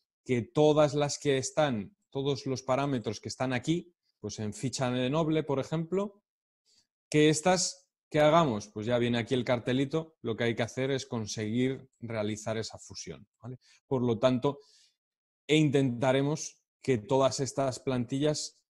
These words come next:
se fusionen con ficha de persona y que ficha de persona, pues si ahora mismo no tiene este parámetro, pues que lo vaya a tener, ¿vale? Para que así no se pierdan esos datos que ahora mismo tienen los artículos de nobles, ¿vale?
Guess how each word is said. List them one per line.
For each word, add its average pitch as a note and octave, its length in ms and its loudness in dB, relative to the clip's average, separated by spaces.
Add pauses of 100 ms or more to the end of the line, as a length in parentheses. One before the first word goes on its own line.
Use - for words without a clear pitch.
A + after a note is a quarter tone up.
se B2 200 -6
fusionen A2+ 640 -2
con G#2 420 -2
ficha C3 300 -4
de B2+ 80 0
persona D3+ 560 -2
y C#3 100 -4
que C#3+ 100 0
ficha C#3+ 280 -2
de C#3 100 2
persona, C3+ 480 0
pues A2 240 -2
si A2+ 140 -2
ahora C3 260 2
mismo C#3+ 420 0
no A2+ 200 -2
tiene C3+ 240 0
este B2+ 500 0
parámetro, C#3+ 640 0 (340)
pues A2+ 160 -2
que A2+ 100 -4
lo G#2+ 100 2
vaya A2+ 220 0
a G2+ 40 -6
tener, F2+ 300 -10 (500)
¿vale? A2 280 -16 (100)
Para A#2 340 0
que - 80 -4
así A#2+ 220 -2
no B2+ 100 0
se A#2+ 160 -4
pierdan A#2+ 380 0
esos A#2 260 -4
datos C3 380 0 (260)
que A#2+ 140 -2
ahora A2+ 180 0
mismo A#2+ 340 -2
tienen B2 300 0
los A#2 180 -2
artículos B2 560 -2
de G#2+ 120 -2
nobles, F#2+ 440 -8 (380)
¿vale? D3+ 160 -20